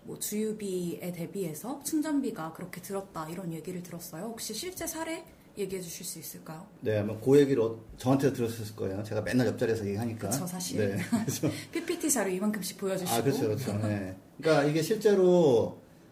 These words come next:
Speaker 2: 이제, 이제 충전 시간에 따라 좀 다르긴 해요. 어디서 어떻게 충전에 따라 좀 비용이 다르긴 하는데, 저는 보통 이제 아파트에 생겨서 충전소가 밤에 이제 충전을 하면은,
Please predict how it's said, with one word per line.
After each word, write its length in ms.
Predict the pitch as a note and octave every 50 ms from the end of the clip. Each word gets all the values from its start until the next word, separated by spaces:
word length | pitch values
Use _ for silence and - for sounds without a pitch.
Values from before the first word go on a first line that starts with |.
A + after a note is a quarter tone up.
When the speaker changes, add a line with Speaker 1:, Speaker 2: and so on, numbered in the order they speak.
| - -
Speaker 2:
이제, 160 | C3 B2+ C#3+ C#3
이제 140 | C3 C3
충전 680 | C3 - A#3 B3 B3+ B3 A#3+ B3 A#3+ A#3+ A3+ A3+ A3 G#3
시간에 400 | G3 - - - B3 B3 A#3+ A3
따라 160 | G#3+ G#3 F#3+
좀 140 | F#3 F#3+ E3+
다르긴 400 | - - A#2 B2 C3 A#2+ B2 B2
해요. 460 | C#3 C3+ A2+ G#2+ A2 G#2 F#2+ F2 F#2+ -
어디서 640 | G2 A2+ A#2 D#3+ D#3+ D3+ D#3+ E3 D3+ C#3+ C#3 B2+ -
어떻게 260 | - A2+ A2 - D3+
충전에 360 | D3 - D#3 C#3+ D#3 D3+ C#3+ C3
따라 160 | C#3 B2+ A#2
좀 260 | - B2 A2+ G#2 - - - - -
비용이 260 | - C3 B2+ C3 C3
다르긴 400 | B2+ - A2 A2+ A#2+ A#2+ B2+ B2
하는데, 640 | C#3+ D3+ D3 C3 B2+ C3+ C3+ C3 A#2 G#2 F#2 G2+ - - - - - - - - - -
저는 480 | - C3 B2+ C3+ C#3+ D3 C#3+ C#3 B2+ -
보통 440 | A#2+ A#2+ - - C3 B2 A#2+ A2+ G#2+
이제 300 | G2+ G#2+ G#2+ G2+ G2 -
아파트에 600 | - G#2+ - D3 C#3 - - C#3 B2+ A#2 A#2 A2
생겨서 720 | G#2+ - G#3 A3 G#3+ G3+ - C#3+ A#2+ A#2 B2 D#3+ F3+ - - -
충전소가 680 | - - C#3+ D3 D3 C#3 C3 B2+ A#2 C3 D#3 F3+ G3+ - - - - - - - - - - -
밤에 420 | - B2+ B2+ D3 E3+ E3 D#3 D3
이제 140 | C3 A#2 A#2+
충전을 380 | A#2+ F3 E3 D#3+ D#3+ D3+ C#3+ C#3+
하면은, 720 | D#3+ D#3 D3 C#3 B2+ A#2 A#2 A#2+ A#2+ A#2 G#2+ G2 F#2 F2+